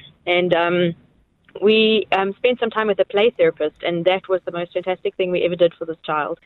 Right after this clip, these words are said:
And, um, we spoke also about the two books. I can't remember the author's name, but one is called Hey Awesome, and I think the other one is Hey Warrior. And they really speak to a child about their amygdala, the part of their brain that tries to keep them safe, and how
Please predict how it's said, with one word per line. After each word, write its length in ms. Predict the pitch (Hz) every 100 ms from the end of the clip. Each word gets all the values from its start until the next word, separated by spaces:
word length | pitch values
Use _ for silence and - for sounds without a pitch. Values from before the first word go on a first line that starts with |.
| _ _ _ -
And, 320 | 190 185 185
um, 500 | 180 180 180 180 175 - _ _
we 160 | 196 202
spoke 320 | - 214 208
also 280 | - 214 214
about 280 | 196 185 180 -
the 400 | 185 175 170 165 170 -
two 140 | 247
books. 300 | 202 208 - - _
I 80 | 180
can't 280 | 165 220 233
remember 220 | 220 196
the 40 | 190
author's 240 | 208 208
name, 140 | 170 156
but 100 | 165
one 160 | 175
is 80 | 190
called 220 | - 185
Hey 180 | 170 185
Awesome, 380 | 180 185 - 170
and 120 | 160
I 60 | 165
think 180 | 170 170
the 80 | 170
other 120 | 165
one 100 | 165
is 100 | 156
Hey 160 | - 170
Warrior. 480 | 170 165 180 214 320 _ _ - _ -
And 240 | 196 202
they 100 | 202
really 240 | 240 269 -
speak 260 | - 269 269
to 120 | -
a 40 | 240
child 360 | - 226 226
about 320 | 220 196 202 196 - _ _
their 180 | 196 196
amygdala, 680 | 190 208 202 214 185 147 156
the 300 | - 175 175 170 _ _ -
part 280 | 226 233
of 100 | 220
their 160 | 196 196
brain 340 | 170 196 202 180
that 120 | 175
tries 240 | 196 190 -
to 60 | 190
keep 220 | 202 -
them 160 | 180 180
safe, 200 | 202 190 170
and 100 | 165
how 220 | 170 170